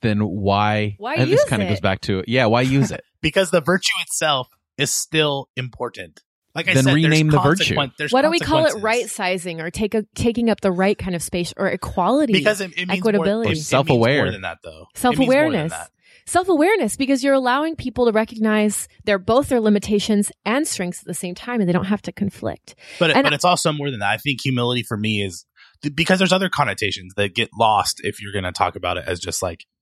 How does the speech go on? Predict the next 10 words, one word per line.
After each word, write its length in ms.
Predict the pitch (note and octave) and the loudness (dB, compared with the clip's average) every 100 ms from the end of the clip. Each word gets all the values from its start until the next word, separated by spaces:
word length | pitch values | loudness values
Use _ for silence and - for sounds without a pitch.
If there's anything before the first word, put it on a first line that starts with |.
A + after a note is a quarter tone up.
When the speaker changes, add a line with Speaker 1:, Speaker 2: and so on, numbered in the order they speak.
| _ _ | _ _
Speaker 3:
the 100 | - F#2+ | -2 2
right 220 | F#2+ D#2+ | 2 0
view 220 | G2 G2 | -8 -8
of 60 | F2 | -8
self. 300 | - F#2 F2 _ _ - _ _ _ | -2 0 0 _ _ -20 _ _ _
Humility 480 | E3+ C3 C#3 D3 C#3+ | -8 -4 -2 0 0
is 80 | A#2 | 2
also, 440 | G#2+ G#2+ A#2 G2+ G2 | 2 2 2 2 0
um, 400 | G2 F#2+ F#2 F2+ _ _ _ _ | -2 -6 -6 -14 _ _ _ _
living. 300 | - B2+ C#3+ | -2 0 0